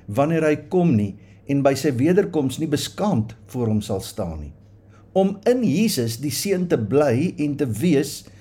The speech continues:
laat ons onthou dat ons verlossing nie uit onsself en deur onsself is nie. Ons is in en deur Christus verlos. En daarom is my alledaagse lewe ook in Christus.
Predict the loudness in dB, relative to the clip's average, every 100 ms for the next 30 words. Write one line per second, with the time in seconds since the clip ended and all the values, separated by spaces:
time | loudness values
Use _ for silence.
0 | -20 -18 -2 0 2 0 -2 -2 0 0
1 | 2 2 2 -2 -2 -4 0 0 0 0
2 | 0 0 0 0 0 -2 0 -2 0 -2
3 | -2 0 0 -2 -4 -6 -8 -12 -12 -18
4 | -20 -20 -20 -20 -6 -4 -2 -4 0 0
5 | 2 0 0 0 2 2 2 -2 -4 -2
6 | -8 -6 -6 -2 -2 -2 -8 -18 -20 -20
7 | -20 -10 0 2 4 2 2 2 0 -2
8 | -4 -2 -2 0 0 0 -2 -2 0 2
9 | 2 0 -2 0 0 -2 -20 -20 -20 -6
10 | 2 4 4 2 2 0 0 -8 -12 -16